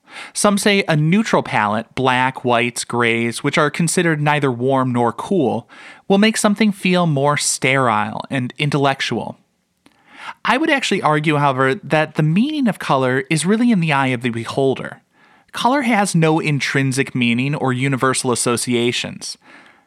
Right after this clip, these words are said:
The common associations I just explained are commonly taught, and then artists utilize the colors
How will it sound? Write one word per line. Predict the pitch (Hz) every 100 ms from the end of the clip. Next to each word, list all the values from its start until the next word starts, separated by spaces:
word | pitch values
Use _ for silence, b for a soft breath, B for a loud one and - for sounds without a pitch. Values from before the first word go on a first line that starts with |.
| B
The | 151 175
common | - 233 254 196
associations | 220 - 147 156 127 127 - 143 131 -
I | 139 165
just | 160 175 160
explained | - 165 160 151
are | -
commonly | - - 185 190 180 139
taught, | - 185 180 135 -
and | 143
then | 147 147
artists | 135 156 160 -
utilize | 127 135 190 175 127 117 -
the | 123
colors | 127 120 117 -